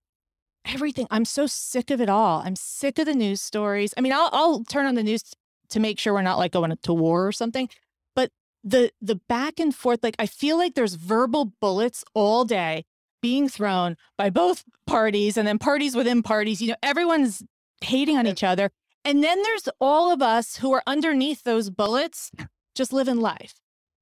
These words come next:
Speaker 1: We're still having, we're having weddings, we're having funerals, we're getting cancer, we're getting, you know, we're, we're watching our kids graduate. And it's like,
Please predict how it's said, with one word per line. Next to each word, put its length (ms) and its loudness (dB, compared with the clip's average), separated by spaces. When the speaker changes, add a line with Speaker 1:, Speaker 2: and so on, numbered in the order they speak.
Speaker 1:
We're 80 -6
still 260 -2
having, 580 0
we're 200 0
having 340 0
weddings, 480 0
we're 80 0
having 240 0
funerals, 720 0
we're 100 0
getting 480 -2
cancer, 600 -2
we're 120 2
getting, 520 0
you 120 -2
know, 320 2
we're, 300 -4
we're 100 -2
watching 300 0
our 100 2
kids 300 -2
graduate. 560 0
And 100 -2
it's 160 -4
like, 300 0